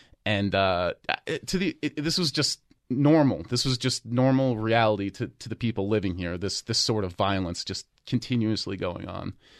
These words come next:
And he <laughs> just runs up to the kid, dumps out the wheelbarrow of vegetables, takes the wheelbarrow, runs it over to us. And then they put me in the wheelbarrow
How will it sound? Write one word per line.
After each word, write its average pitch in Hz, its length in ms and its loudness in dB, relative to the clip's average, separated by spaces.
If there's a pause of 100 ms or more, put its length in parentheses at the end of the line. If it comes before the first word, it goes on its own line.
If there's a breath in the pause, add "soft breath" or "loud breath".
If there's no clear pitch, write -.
(440 soft breath)
And 127 80 6
he 135 60 6
<laughs> - 140 4
just - 300 2
runs 147 200 6
up 135 140 4
to 135 80 -4
the 123 80 -2
kid, 120 360 0 (640 soft breath)
dumps 147 340 6
out 147 180 6
the 139 80 2
wheelbarrow 123 500 6
of 107 80 -2
vegetables, 107 600 2
takes - 340 2
the 131 80 2
wheelbarrow, 113 500 4
runs 117 280 0
it 107 60 0
over 110 240 2
to 98 80 0
us. 95 280 -2 (540 loud breath)
And 127 120 2
then 127 260 2
they 131 120 0
put 175 260 4
me 180 80 6
in 156 100 6
the 135 80 6
wheelbarrow 107 680 2